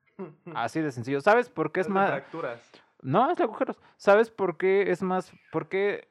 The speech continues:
Speaker 2: el papel de baño se rompe donde está la línea?
Speaker 1: <laughs>
Speaker 2: Cuando lo quieres
Speaker 1: Porque
Speaker 2: cortar
Speaker 1: hay
Speaker 2: para
Speaker 1: agujeros.
Speaker 2: limpiarte tus nalguitas,
Speaker 1: Porque
Speaker 2: porque
Speaker 1: hay
Speaker 2: tienes
Speaker 1: agujeros.
Speaker 2: ahí unos agujeros hechos,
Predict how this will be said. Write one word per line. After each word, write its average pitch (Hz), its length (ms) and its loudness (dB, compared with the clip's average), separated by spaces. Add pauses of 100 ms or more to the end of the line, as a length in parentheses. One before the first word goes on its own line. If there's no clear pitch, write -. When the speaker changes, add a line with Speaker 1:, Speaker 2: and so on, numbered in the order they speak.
Speaker 2:
el 185 160 -6
papel 170 320 -2
de 170 100 -2
baño 180 300 -2
se 139 120 -2
rompe 156 400 -2
donde 131 240 -4
está 160 180 -2
la 160 120 4
línea? 185 280 -2 (1000)
Speaker 1:
<laughs> 165 720 -14
Speaker 2:
Cuando 135 260 2
lo 135 160 2
quieres 165 240 2
Speaker 1:
Porque 151 140 2
Speaker 2:
cortar 156 220 4
Speaker 1:
hay 160 60 -2
Speaker 2:
para 160 180 8
Speaker 1:
agujeros. 131 200 2
Speaker 2:
limpiarte 143 400 2
tus 127 160 -6
nalguitas, 135 480 0
Speaker 1:
Porque 156 280 0
Speaker 2:
porque 151 60 -6
Speaker 1:
hay - 20 -6
Speaker 2:
tienes 165 380 0
Speaker 1:
agujeros. - 140 -4
Speaker 2:
ahí 151 180 2
unos 156 260 -6
agujeros 147 560 -2
hechos, 160 440 -4